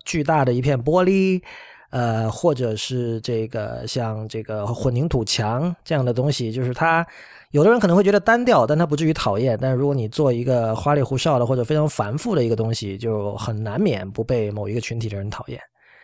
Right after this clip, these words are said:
那么在这篇文章里，这位作者就他发明了一个，当然我觉得这是一个半开玩笑的说法了，就是所谓国际主义 Airbnb 风格。这个，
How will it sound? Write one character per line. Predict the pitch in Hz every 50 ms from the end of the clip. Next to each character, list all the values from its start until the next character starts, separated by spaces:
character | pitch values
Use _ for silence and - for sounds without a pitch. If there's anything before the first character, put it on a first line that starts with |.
| _ _ - - - - _ -
那 | 214 226
么 | 220 214 196 175
在 | 151 - 226 190 180 170
这 | 170 - 285 262
篇 | 165 175 170
文 | 156 147
章 | 147 156 151 151
里， | 143 123 117 117
这 | 127 156 156
位 | 151 135
作 | - 165 139
者 | 120 120 107 107
就 | 107 - 127 123 120 117 113
他 | 120 - 147 139 135 135 135 131 127 - - - - - - -
发 | - 180 175 175
明 | 165 143
了 | 147 151
一 | 147 147
个， | 147 131
当 | 143 147
然 | 156 156
我 | 131 110
觉 | 113 127
得 | 143
这 | 143 - 175
是 | 139 - 139
一 | 127 127
个 | 135 147 131
半 | 127 - 185 160 139
开 | - 170 160
玩 | 139 151
笑 | 151 202 175
的 | 131 120
说 | - 139 127 127
法 | 120 107 104
了， | 104 - 104
就 | 107 - 117 107
是 | 104 107 104
所 | 104 101 - 104
谓 | 107 107 110 110 110
国 | - - 120 131
际 | 151 175 147
主 | 123 - 113 113
义 | 120 127 123
Airbnb | 131 135 127 143 143 135 135 143 139
风 | 120 - 110 110 107
格。 | - 104 113 127
这 | 139 151
个， | 147 139 127